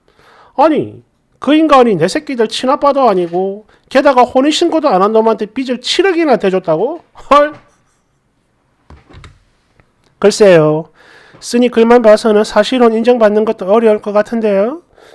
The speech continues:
만난 지 얼마 되지도 않았고 더군다나 일 년 이상 따로 떨어져 지냈는데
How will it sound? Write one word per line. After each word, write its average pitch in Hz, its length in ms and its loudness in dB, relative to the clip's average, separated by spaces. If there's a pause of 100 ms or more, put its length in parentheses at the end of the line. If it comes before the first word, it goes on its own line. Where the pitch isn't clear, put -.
(100)
만난 240 340 2
지 202 80 -4
얼마 220 240 0
되지도 233 340 -2
않았고 214 380 -4
더군다나 240 460 0
일 254 180 -6
년 285 140 0
이상 240 240 -4
따로 269 220 0
떨어져 240 280 -4
지냈는데 220 840 -4